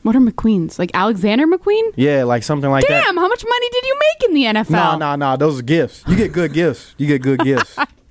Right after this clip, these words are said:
Speaker 2: You get good gifts. Everything, everything that I have that's expensive was a gift.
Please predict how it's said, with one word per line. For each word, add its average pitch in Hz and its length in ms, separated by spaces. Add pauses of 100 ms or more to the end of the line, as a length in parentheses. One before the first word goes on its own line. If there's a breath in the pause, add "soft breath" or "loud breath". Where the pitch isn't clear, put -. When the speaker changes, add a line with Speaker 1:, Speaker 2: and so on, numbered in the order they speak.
Speaker 2:
You 131 140
get 120 60
good 127 180
gifts. 123 340 (360 loud breath)
Everything, 208 580 (180 loud breath)
everything 220 520
that 165 100
I 156 160
have 165 300
that's 143 180
expensive 170 580 (300)
was 120 220
a 107 40
gift. 104 400